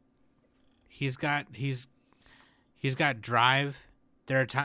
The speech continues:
in the times when he was feeling down and, and didn't think he could do anything, he still got up and did something, and no matter what the odds were, and that's, that's badass. And he's hot. He's fucking hot. He's hot when he's sweaty,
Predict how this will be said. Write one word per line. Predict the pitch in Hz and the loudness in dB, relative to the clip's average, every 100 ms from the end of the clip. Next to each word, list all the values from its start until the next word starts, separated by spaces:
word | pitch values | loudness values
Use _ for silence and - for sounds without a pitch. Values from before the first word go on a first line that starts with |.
| 135 | -2
in | 120 | -6
the | 117 | -6
times | 110 - 135 143 | -4 -2 0 0
when | 135 131 | -2 -2
he | 135 | 0
was | 120 | -2
feeling | - 120 120 123 | -4 -4 -2 -2
down | 120 123 131 | -2 -2 -4
and, | 110 104 98 - - - _ - | -6 -8 -12 -18 -20 -20 _ -10
and | 107 104 101 | -8 -8 -6
didn't | 117 123 | -6 -2
think | 135 135 | -2 -2
he | 135 | -4
could | 139 147 120 | -4 -4 -2
do | 131 135 135 135 | 0 0 0 -4
anything, | 135 139 135 147 147 | -4 -6 -4 -4 -4
he | 123 127 | -6 -6
still | - - 143 | -6 -4 -2
got | 117 120 113 | 0 0 0
up | 117 | -2
and | 113 | -6
did | 113 123 | -6 -6
something, | - 101 101 98 101 - _ - - _ _ - | -8 -8 -10 -12 -14 -18 _ -20 -20 _ _ -6
and | 117 110 107 110 | -2 0 0 -2
no | 123 | 2
matter | 131 123 | 4 4
what | 120 120 | 2 -2
the | 117 | -2
odds | 110 113 104 | -2 -2 -6
were, | 95 | -12
and | 98 107 | -10 -8
that's, | 117 - - - | -8 -10 -18 -8
that's | 139 | -8
badass. | - 139 123 107 110 - | -2 0 0 -2 -8 0
And | 190 | 4
he's | 226 139 | 4 4
hot. | 110 95 - - | 2 -2 -8 -20
He's | - | -8
fucking | - 151 | -6 -4
hot. | 120 127 - | -2 -2 -4
He's | - 123 | -8 2
hot | 156 160 | 4 4
when | 143 | 2
he's | 117 | 0
sweaty, | - 123 127 135 | 0 0 0 -4